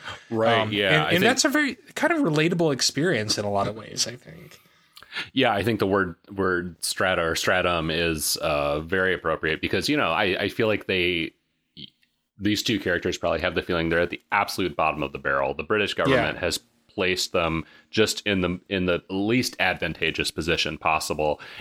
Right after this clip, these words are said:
Speaker 1: And I think they have a sense that, like, okay, so theoretically, probably other people in this community, we're in this together to a degree, you know,
Speaker 2: Yeah.
Speaker 1: and, and the, and the come
Speaker 2: They're very
Speaker 1: down of the
Speaker 2: optimistic when they come in. Yeah.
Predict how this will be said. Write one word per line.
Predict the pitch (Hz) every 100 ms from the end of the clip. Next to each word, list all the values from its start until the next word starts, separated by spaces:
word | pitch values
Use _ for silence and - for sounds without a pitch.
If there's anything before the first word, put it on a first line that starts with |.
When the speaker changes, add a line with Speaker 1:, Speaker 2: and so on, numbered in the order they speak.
| -
Speaker 1:
And | 104 95
I | 85
think | - 92 90
they | 87
have | 92 85
a |
sense | - 85 80 -
that, | 87 -
like, | 87 82 - - - -
okay, | 156 113 92
so | - 104
theoretically, | - 160 151 123 117 - 98
probably | - - 107 110 104 98 92 87 - _ _ _
other | 123 127 113
people | - 101 95 92
in | 87
this | 87
community, | - 95 95 95 -
we're | 175
in | 147 135
this | 117 -
together | 87 82 95 87 76 -
to | - 92
a | 85
degree, | 85 87 80 73
you | 73 -
know, |
Speaker 2:
Yeah. | 143 117
Speaker 1:
and, | 110 113
and | 117 113
the, | 110 -
and | 113 110
the | 101
come | - - 120 139
Speaker 2:
They're |
very | 165 226
Speaker 1:
down | 151
of | 156
the | 151
Speaker 2:
optimistic | 139 143 - 113 110
when | 104
they | 104
come | - 107
in. | 98 - -
Yeah. | -